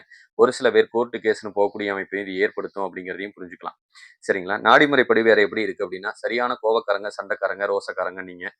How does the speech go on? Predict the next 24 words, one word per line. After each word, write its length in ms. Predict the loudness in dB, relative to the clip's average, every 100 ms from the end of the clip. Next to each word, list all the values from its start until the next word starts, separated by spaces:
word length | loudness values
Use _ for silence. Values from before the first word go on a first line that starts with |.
| _ -20 -10
அடுத்தது 380 | -2 0 0 -2
பாத்தீங்கன்னா, 360 | -2 -2 -4 -2
வண்டி 220 | -2 2
வாகனம் 240 | 2 0
வச்சு 180 | -6 -8
தொழில் 240 | -6 -6 -6
பண்ணா 200 | -8 -6
நல்ல 260 | 0 0
லாபம், 340 | 0 -2 -4 0
டிரைவிங் 300 | 0 -2 -10
சம்பந்தப்பட்டது 580 | -12 -10 -8 -6 -6
நல்ல 220 | -4 -2 2
லாபத்தை 340 | 2 0 -6
கொடுக்கும், 300 | -16 -14 -10
எலக்ட்ரீஷியன் 540 | -8 -8 -10 -16 -14 -14
சம்பந்தப்பட்டது, 580 | -16 -16 -18 -10 -8 -6
சில 160 | -4
பேருக்கு 240 | -4 -4 -8
கம்ப்யூட்டர் 340 | -10 -8 -10 -10
சம்பந்தப்பட்ட 440 | -12 -10 -10 -8
வேர்க்கும் 340 | -8 -8 -12 -8
நல்ல 260 | -4 0
லாபத்தை 340 | 4 4 2 -4
கொடுக்கும். 300 | -8 -12